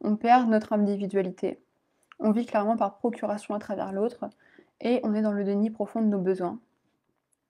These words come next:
Et moi, je veux vraiment que, bah, tu te demandes, « Qu'est-ce que je souhaite réellement, au plus profond de moi-même ? » Et pas ce que les autres en penseront, ni ce qu'on t'a appris.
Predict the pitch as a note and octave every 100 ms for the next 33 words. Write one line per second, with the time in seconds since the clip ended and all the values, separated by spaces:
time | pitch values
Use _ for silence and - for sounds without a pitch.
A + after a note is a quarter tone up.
0 | _ G3+ G3+ G#3+ G3+ G3 G3 G3 G#3+ G#3
1 | G3 G#3 - _ _ - A#3 G3+ G#3 G3+
2 | A#3 G#3 - _ _ _ _ _ _ _
3 | B3+ A#3+ A#3+ G#3 - G#3+ - G#3+ G3+ G3
4 | - - _ _ _ _ G#3+ A#3 A#3+ A#3+
5 | A#3+ G#3+ G3 G3 F3+ G#3+ - _ _ _
6 | _ _ _ G3+ G3+ A3 A3 - G3+ F#3+
7 | G#3+ G#3 G3 G3 - A3+ A#3 A3+ G3+ A3
8 | A#3 - - G3+ G#3 G3+ G3+ -